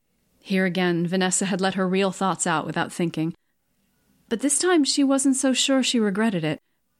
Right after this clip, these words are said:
She wondered how different kissing him now would be from kissing him at the funeral. A creature part of her still wanted to be close to someone,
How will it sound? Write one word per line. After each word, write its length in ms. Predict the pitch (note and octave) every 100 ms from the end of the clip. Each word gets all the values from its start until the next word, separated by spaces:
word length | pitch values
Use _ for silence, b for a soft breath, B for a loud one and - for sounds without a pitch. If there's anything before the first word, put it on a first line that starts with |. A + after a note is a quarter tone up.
| _ _ _ _ -
She 260 | - B3+
wondered 380 | B3+ C4+ C#4+ C#4
how 260 | A3+ A#3 A#3+
different 440 | A#3 A3+ A3 F#3
kissing 420 | - A#3 - A3+
him 220 | F#3+ F#3+ F#3+
now 320 | F3+ F#3+ F3+
would 200 | D#3+ D#3+
be 160 | F3
from 240 | D#3+ F3+ F3
kissing 300 | F#3+ - F#3
him 140 | F3+
at 140 | E3 E3
the 80 |
funeral. 540 | E3 F#3+ F#3 E3 D#3 E3 _ _ _ _ -
A 80 | F#3+
creature 440 | - B3 B3 A3+
part 340 | A3 - G3+ G3+
of 100 | F#3
her 160 | F3
still 320 | E3 - G3 F#3
wanted 260 | F#3+ F3+
to 80 | -
be 120 | F#3
close 460 | F3+ - F3+ F3+ -
to 100 | F3
someone, 540 | - E3 D#3+ D3+ -